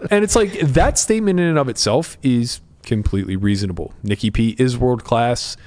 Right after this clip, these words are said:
Uh, he's gonna put you to the test. He's gonna make you make all the tough decisions. And the less perfectly you play against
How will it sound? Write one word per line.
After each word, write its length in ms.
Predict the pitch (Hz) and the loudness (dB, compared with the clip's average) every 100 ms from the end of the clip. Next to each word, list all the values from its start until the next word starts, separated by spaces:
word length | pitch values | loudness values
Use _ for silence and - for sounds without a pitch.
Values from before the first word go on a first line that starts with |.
| - _ - | -20 _ -2
Uh, 400 | 104 104 104 101 | 0 2 0 -2
he's 340 | 101 135 123 | -2 -2 0
gonna 180 | 117 117 | 0 0
put 160 | 107 98 | 0 0
you 80 | 104 | -4
to 160 | - | -4
the 80 | 101 | -6
test. 340 | 98 101 98 | -2 -2 -2
He's 160 | - 101 | -6 -6
gonna 160 | 110 101 | -4 -2
make 220 | 98 - | -4 -4
you 80 | 98 | -4
make 240 | 95 - | -4 -2
all 140 | 143 165 | 0 0
the 100 | 160 | 0
tough 200 | 165 - | -2 -2
decisions. 520 | 123 123 113 110 107 | -4 -2 0 -2 -4
And 200 | - 107 | -4 -4
the 40 | |
less 220 | 101 160 - | -2 -2 0
perfectly 480 | - 151 139 127 | -2 -2 -4 -2
you 160 | 117 117 | -2 -2
play 280 | 113 104 110 | 0 0 0
against 360 | 101 101 - | -2 -4 -8